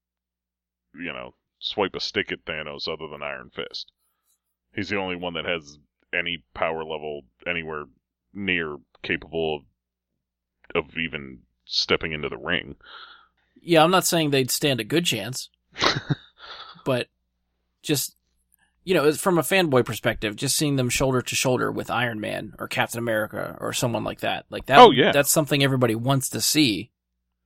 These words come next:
Speaker 1: Yeah, I
Speaker 2: And I
Speaker 1: wanna
Speaker 2: don't
Speaker 1: see
Speaker 2: know where else it
Speaker 1: Wolverine
Speaker 2: would
Speaker 1: there
Speaker 2: make
Speaker 1: too, and
Speaker 2: sense.
Speaker 1: Beast.
Speaker 2: Well, yeah.
Speaker 1: Uh, I want my Avengers to be the true Avengers. If we're gonna have a big team,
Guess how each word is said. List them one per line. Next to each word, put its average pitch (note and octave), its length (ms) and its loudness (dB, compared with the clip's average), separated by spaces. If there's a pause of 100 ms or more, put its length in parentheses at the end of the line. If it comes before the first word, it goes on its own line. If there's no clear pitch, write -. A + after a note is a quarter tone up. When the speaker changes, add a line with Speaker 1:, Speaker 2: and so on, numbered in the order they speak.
Speaker 1:
Yeah, C#3+ 260 2 (160)
I - 60 -4
Speaker 2:
And F#2+ 40 2
I - 0 -
Speaker 1:
wanna G#2+ 180 6
Speaker 2:
don't A2+ 60 4
Speaker 1:
see C3 60 6
Speaker 2:
know C3+ 80 8
where B2+ 180 10
else A#2+ 160 6
it - 60 4
Speaker 1:
Wolverine A#2 60 4
Speaker 2:
would F#2+ 80 4
Speaker 1:
there E2 80 4
Speaker 2:
make - 160 0
Speaker 1:
too, C3 60 4
and F#3+ 100 4 (100)
Speaker 2:
sense. G#2+ 220 0
Speaker 1:
Beast. - 460 0 (1300)
Speaker 2:
Well, A#2+ 260 0
yeah. A2+ 260 0 (200)
Speaker 1:
Uh, - 60 0
I D#2 180 4
want A2+ 220 0
my A2 120 0
Avengers G#2 440 0
to - 80 -14
be G#2+ 140 -6
the F2 180 -4 (320)
true A2 260 -4
Avengers. F#2+ 480 -6 (960)
If - 160 -16
we're D#2+ 60 -8
gonna F2 160 -4
have G#2 140 2
a F#2 60 -8
big F#2+ 260 -6
team, G2 440 -2